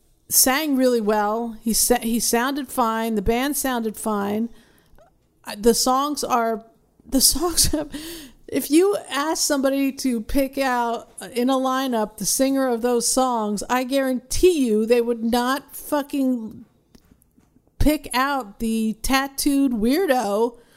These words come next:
with the, uh, uh, overmuscular,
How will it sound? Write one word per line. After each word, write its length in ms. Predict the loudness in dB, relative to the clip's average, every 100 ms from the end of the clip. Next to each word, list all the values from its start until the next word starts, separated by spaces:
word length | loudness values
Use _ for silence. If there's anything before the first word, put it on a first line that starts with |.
| _ _ _
with 340 | -2 0 0 0
the, 460 | 0 0 0 0 0
uh, 40 | 0
uh, 960 | 0 0 -2 -2 -2 -4 -4 -2 -2
overmuscular, 840 | 0 0 0 0 -2 0 2 2